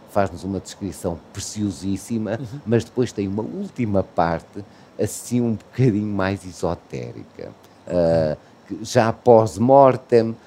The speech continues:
Speaker 1: em que algumas religiosas tinham visões, ah,
Speaker 2: Pois.
Speaker 1: tinham percepções assim um bocadinho mais
Speaker 2: Se construía na
Speaker 1: extraordinárias,
Speaker 2: altura.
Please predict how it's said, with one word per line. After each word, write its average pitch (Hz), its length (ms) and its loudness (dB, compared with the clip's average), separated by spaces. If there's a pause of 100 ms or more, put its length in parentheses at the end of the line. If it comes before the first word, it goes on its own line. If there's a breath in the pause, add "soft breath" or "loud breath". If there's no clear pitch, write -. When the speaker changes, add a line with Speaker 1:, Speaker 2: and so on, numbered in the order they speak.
(160 soft breath)
Speaker 1:
em 101 280 0
que 101 340 -2
algumas 95 500 2
religiosas 104 880 4
tinham 107 300 -2
visões, 113 1040 2 (260 loud breath)
ah, 101 580 6
Speaker 2:
Pois. 104 220 -8
Speaker 1:
tinham 123 280 4
percepções 117 640 2
assim 113 240 0
um 110 120 2
bocadinho 107 480 0
mais 98 400 2
Speaker 2:
Se - 200 -6
construía 117 680 6
na 123 260 6
Speaker 1:
extraordinárias, 135 300 4
Speaker 2:
altura. 117 240 -2